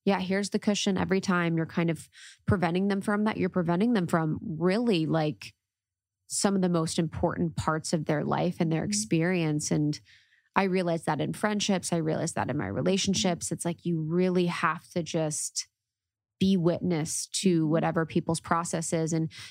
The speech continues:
Speaker 1: even in the book, you talked a lot about something I really related to, which is one of your core values being freedom.
Speaker 2: Mm.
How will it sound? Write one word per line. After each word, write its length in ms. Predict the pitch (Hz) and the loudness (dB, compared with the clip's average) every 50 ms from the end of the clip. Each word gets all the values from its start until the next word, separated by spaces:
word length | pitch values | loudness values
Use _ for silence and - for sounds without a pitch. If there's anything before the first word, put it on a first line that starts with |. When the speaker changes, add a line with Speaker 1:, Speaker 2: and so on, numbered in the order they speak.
| - - | -8 0
Speaker 1:
even 220 | - 214 220 262 254 | 2 2 4 4 4
in 100 | 226 196 | 4 2
the 60 | 180 | 2
book, 260 | 151 180 185 180 - | 2 2 0 0 0
you 80 | 175 175 | -2 -2
talked 320 | - - 165 165 - - | 0 0 -2 -2 -2 -2
a 20 | |
lot 180 | 165 151 156 160 | -2 -2 0 0
about 220 | 160 160 - - | 0 -2 -2 -2
something 340 | - - 165 160 160 165 151 | -2 -2 -2 0 0 0 0
I 60 | 156 | 0
really 300 | 160 160 165 165 165 165 | 0 0 0 2 2 2
related 420 | 156 160 160 160 165 170 175 175 160 | 2 2 2 2 2 2 2 0 0
to, 180 | - - 170 165 | 0 0 2 2
which 240 | 156 165 160 - 165 | 2 2 0 2 0
is 260 | 165 160 156 147 - | 2 2 0 0 0
one 160 | 170 175 175 | 2 2 2
of 120 | 175 160 | 2 0
your 120 | 165 170 151 | 0 -2 -2
core 340 | - - - 175 165 165 151 | -2 0 0 0 0 0 0
values 560 | 151 151 151 165 185 190 180 165 165 160 - | 0 2 0 2 0 0 0 0 0 -2 -2
being 260 | - 160 151 147 156 | -2 0 0 0 -2
freedom. 600 | - - - 165 170 185 185 - - - - - 190 | -2 -2 -2 0 0 2 0 0 -2 -2 -2 -2 0
Speaker 2:
Mm. 480 | 196 190 190 185 185 185 185 180 175 | 2 2 4 4 4 4 4 4 2